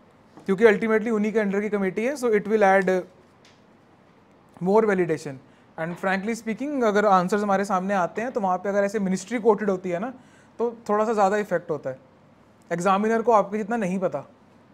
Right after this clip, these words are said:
आप लोग बहुत ज़्यादा updated हो जो चीज़ हो रही है, examiner नहीं है। He is the master of a subject, not of current affairs, तो उनको नहीं पता होता इतना ज़्यादा कि क्या चल रहा है,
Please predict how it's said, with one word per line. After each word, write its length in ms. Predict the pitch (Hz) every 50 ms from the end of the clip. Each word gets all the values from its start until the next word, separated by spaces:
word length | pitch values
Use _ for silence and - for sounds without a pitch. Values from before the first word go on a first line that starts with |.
| _ _ -
आप 180 | 170 180 180 190
लोग 180 | 202 208 190 170
बहुत 220 | 165 175 196 214
ज़्यादा 280 | 190 196 175 185 196 190
updated 420 | 180 170 175 170 165 185 175 156
हो 120 | 143 135 - - _ _ _ _ _ -
जो 120 | 160 180
चीज़ 180 | 175 185 185 160
हो 180 | 160 160 151 160
रही 120 | 165 185
है, 100 | 196 247 233
examiner 460 | 202 180 170 180 170 180 190 202 214
नहीं 260 | 202 185 160 160 170 165
है। 140 | 147 131 - - _ _ _ - - _ _ _ _ -
He 140 | 180 190
is 60 | 185 165
the 120 | 180 220
master 380 | 202 190 185 185 185 - 226 214
of 160 | 226 285 320 - - - _ _ _ _ _ _ - - _ -
a 60 | 214
subject, 520 | 208 - 208 175 160 226 220 226 - - - - _ _ _ _ _ _ _ _ _ _ _ _ _
not 240 | - 185 202 214 233
of 140 | 233 226 220
current 280 | 214 202 185 175 160 170
affairs, 300 | 156 160 151 151 165 175
तो 140 | 220 226
उनको 260 | 220 208 208 196 226 214
नहीं 100 | 226 240
पता 180 | 214 190 196
होता 200 | 185 180 180 185
इतना 220 | 180 165 170 175 170
ज़्यादा 220 | 160 156 156 160
कि 80 | 160 180
क्या 180 | 160 180 160
चल 160 | 147 156 147
रहा 140 | 135 131 131
है, 60 | 131